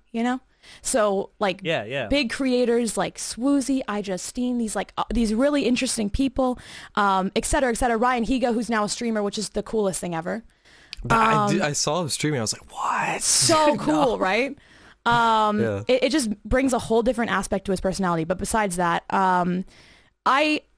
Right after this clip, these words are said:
Speaker 1: always wanted to be a part of the content creation world, but I was always, like, the shy kid. Like, I, I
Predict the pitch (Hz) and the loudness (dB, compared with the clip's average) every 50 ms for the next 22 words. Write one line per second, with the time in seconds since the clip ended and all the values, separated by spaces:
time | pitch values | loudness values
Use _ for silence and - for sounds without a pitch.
0 | _ - 214 226 233 262 285 302 254 220 269 269 277 285 240 240 262 240 226 - | _ 0 2 4 4 4 4 2 2 2 2 2 2 2 2 2 0 0 0 0
1 | - 208 202 208 220 - 196 185 214 202 - 208 208 196 214 208 202 - 214 202 | 0 0 0 0 0 -2 -4 -4 -4 -2 -2 -2 -2 0 0 -2 -2 0 0 0
2 | 190 - - 180 175 175 180 190 185 - 180 180 185 185 190 190 196 190 - 180 | 0 0 -2 -2 0 0 0 0 0 0 0 0 0 0 0 0 0 0 -2 -4
3 | 175 - 170 - - - 160 160 170 185 - - 196 196 202 180 - - 214 196 | -4 -6 -8 -8 -6 -6 -4 -4 -4 -4 -2 -2 -2 -2 -2 -4 -6 -6 -4 -2
4 | 190 185 185 180 180 175 - - 180 180 180 175 175 170 175 185 156 | 0 0 0 0 0 -2 -4 -2 -2 0 0 0 -2 -4 -4 -8 -10